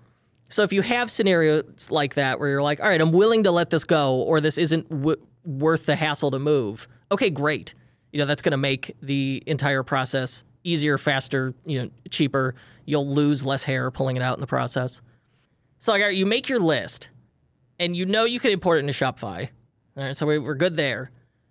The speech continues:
The other problem is I gotta get the data out of the old platform.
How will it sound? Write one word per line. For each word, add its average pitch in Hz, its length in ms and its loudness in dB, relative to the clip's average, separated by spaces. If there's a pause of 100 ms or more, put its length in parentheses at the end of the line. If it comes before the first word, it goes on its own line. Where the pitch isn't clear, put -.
(220)
The 156 120 2
other 277 140 2
problem 165 280 -2
is 147 140 -2 (140)
I 160 80 0
gotta 202 140 0
get 190 120 -2
the 180 60 2
data 156 400 2
out 151 400 0
of 131 140 -2
the 139 80 0
old 127 180 -2
platform. - 480 -12